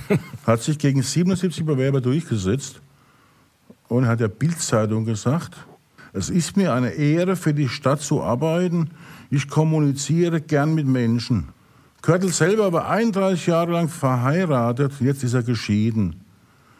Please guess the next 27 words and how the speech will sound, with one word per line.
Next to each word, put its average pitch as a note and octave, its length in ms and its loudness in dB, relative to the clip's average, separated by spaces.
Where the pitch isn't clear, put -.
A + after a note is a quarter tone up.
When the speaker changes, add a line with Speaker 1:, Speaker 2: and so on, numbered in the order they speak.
Speaker 2:
und A2+ 220 0
sagt, A#2+ 320 -2
„Ich C#3 240 -2
weiß, C3 500 0
wie D#3 120 2
die D3 140 0
Ehe C#3 360 0
funktioniert.“ A2 840 0
Speaker 1:
Weißt A2 300 2
du, D3 140 2
wie C3+ 180 0
Ehe F#2+ 220 2
funktioniert, F2+ 680 -4
Michi? G2 220 0
Speaker 2:
Ich? F2+ 220 -2
Speaker 1:
Ja. G2+ 140 0
Speaker 2:
Selbstverständlich. G2 720 -4
Guck A2+ 180 -6
mir G#2 80 -2
das F#2 140 -4
ja F#2 80 0
laufend E2+ 360 0
an, F2 120 0
das C3+ 160 -2
Elend. F2 380 -2
Das - 120 -12
Elend. F2 580 2